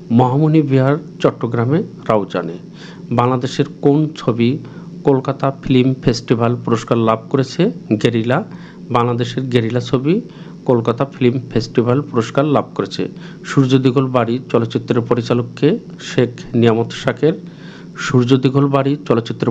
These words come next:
পরিচালক শেখ নিয়ামত শাকের। ম্যানিলা কোন ফসলের উন্নত জাত? তামাক। ম্যানিলা তামাক ফসলের উন্নত জাত। ঢাকা শহরের প্রধান মুঘল স্থাপত্য কোনটি? লালবাগ। ঢাকা শহরের প্রধান মুঘল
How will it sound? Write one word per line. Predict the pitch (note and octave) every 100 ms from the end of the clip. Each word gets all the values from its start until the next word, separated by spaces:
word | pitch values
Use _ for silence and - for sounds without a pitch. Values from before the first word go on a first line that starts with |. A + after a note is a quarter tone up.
| A#2
পরিচালক | A2+ - A2+ A#2+ - -
শেখ | A#2 A2 - B2+
নিয়ামত | A#2 A2+ A2 -
শাকের। | - A#2 C#3 D#3 - - - B2
ম্যানিলা | A#2+ B2+ B2+ C#3 -
কোন | B2 B2 A#2+
ফসলের | - A2 A#2+ A#2+ A#2
উন্নত | A#2+ A2+ G#2+ A2 -
জাত? | G#2 A2+ - - - - -
তামাক। | G2+ G#2 A#2 - - - - - A#2+
ম্যানিলা | A#2 B2 B2 C3+ -
তামাক | A#2+ A2+ B2 -
ফসলের | C3+ - C#3 C#3
উন্নত | A2+ G#2 G2+ F#2+
জাত। | F#2+ - - - - - -
ঢাকা | B2 C3+ C3+
শহরের | C#3+ C#3+ C#3+ C#3+
প্রধান | A#2+ A#2 C3+ C3
মুঘল | B2 A#2+ A#2+ A#2 A2+
স্থাপত্য | - A#2 - - A#2+
কোনটি? | C3+ C3 C3 D3+ F3+ - - - -
লালবাগ। | G#2+ G#2+ A2 C3+ - - - A2
ঢাকা | A2 A#2+ A#2
শহরের | B2+ B2+ B2+ A#2+
প্রধান | A#2 A#2 B2+ B2
মুঘল | A2+ A#2